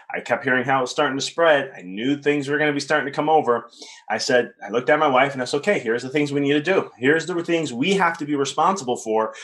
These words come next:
for our health." We take care of our health very well, and we do all that we can to keep it as optimal as possible. And then there's things we do where we took extra precautions just because we knew this was coming on. We had no clue. Uh,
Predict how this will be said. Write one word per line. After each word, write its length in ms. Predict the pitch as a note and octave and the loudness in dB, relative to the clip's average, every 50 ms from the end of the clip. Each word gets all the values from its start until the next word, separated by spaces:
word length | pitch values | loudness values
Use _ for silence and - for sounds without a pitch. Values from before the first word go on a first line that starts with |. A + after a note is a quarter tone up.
| - - _ | -18 -18 _
for 260 | - C#3+ D3 C#3+ D#3 | 2 4 6 6 6
our 140 | E3+ F3 F3 | 6 4 4
health." 320 | - F#3+ F#3+ D#3+ - B2 | 4 4 4 4 2 0
We 100 | D3 F3+ | -6 -4
take 220 | - A#3 G#3 G3 - | -2 0 0 0 2
care 160 | - G3+ G3 | 2 2 2
of 80 | D3+ | 2
our 40 | D3 | 0
health 220 | C#3 C#3+ C#3+ C#3+ C3+ | 0 0 0 0 0
very 240 | C#3 D3 D#3 D#3 | 0 0 0 2
well, 300 | D3 D3+ D#3 B2+ - - - - - - - - | 2 4 4 4 2 0 -6 -14 -20 -20 -10 -4
and 220 | A#2+ B2 B2 B2 | -2 0 0 0
we 60 | B2+ B2+ | 0 2
do 180 | C3 C#3 C3 | 2 0 2
all 240 | - C#3 D3+ F3 F#3+ | 4 4 6 6 6
that 140 | G3 G3 G3 | 6 4 2
we 80 | F#3 | -2
can 340 | F3+ - - E3 D#3 D#3 D3 C3+ | -8 -6 -4 -2 0 0 -2 -2
to 60 | C3 | -6
keep 280 | - - D3+ D#3+ D#3 | -8 -12 -10 -2 0
it 60 | D#3+ C#3+ | 2 2
as 140 | B2+ B2+ - | 2 0 0
optimal 420 | A#2+ B2 B2 A#2+ - B2+ B2+ B2 | 0 0 0 0 0 -2 -2 -2
as 60 | B2 | -2
possible. 540 | - - B2+ A#2 A2+ - F2+ E2 D#2 C#2+ - _ - - - - - - | -2 2 2 2 2 2 -2 -10 -12 -12 -14 _ -18 -18 -18 -18 -12 -6
And 200 | A#2 B2+ C3 B2 | -4 -2 0 2
then 200 | D#3 F3 F#3+ G3 | 2 2 2 2
there's 200 | F#3+ F3 D#3+ - | 0 -2 -2 -2
things 260 | - D#3+ D#3 D#3 C3 | -2 -2 -2 -2 -2
we 140 | C3+ C3 - | -2 -4 -2
do 200 | B2 B2+ B2+ B2+ | -2 0 0 0
where 200 | A#2+ A#2+ A#2+ A#2 | 2 2 2 2
we 100 | B2+ C3 | 0 -2
took 300 | - - C#3+ C3 C3+ - - | -2 -2 -2 -2 -2 0 0
extra 380 | F3 G#3 - - - - - | 2 2 2 -2 -6 -8 -8
precautions 800 | - C#3+ B2 - - G#2 F#2+ G2 - - C#3+ E3 F#3 F#3 - - _ - - - - | -6 -6 -8 -4 -2 -2 -2 -2 -4 -6 -8 -8 -10 -12 -16 -18 _ -20 -20 -18 -8
just 280 | B2+ C3 D#3+ - - - | -2 -2 -2 -2 -2 -4
because 440 | D3+ D3 - D#3 D3+ C#3+ C#3 C3+ C3+ | -6 -2 2 4 4 4 4 2 -2
we 140 | C#3+ C#3+ | -4 -2
knew 320 | C3+ C3+ C#3 C#3 C3+ D3+ E3+ | -2 0 0 0 0 -2 -2
this 280 | E3 D3 C#3 C#3 - | -2 -2 -2 -2 -2
was 140 | D3 D#3+ - | -4 -8 -8
coming 340 | - - D#3 D#3 F#3 F#3+ D3+ | -4 -2 -2 -2 0 0 -2
on. 240 | A2 G#2+ A#2 C3 D#3+ | 0 0 -2 -2 -2
We 100 | F#3+ A#3+ | -4 -4
had 120 | C4 A#3+ | -2 -2
no 120 | G3 D3+ - | -2 -4 -4
clue. 360 | - - C3+ C3+ D3 D3 - - - - - - | -2 0 0 0 0 -2 -4 -8 -16 -12 -4 -2
Uh, 100 | - | -2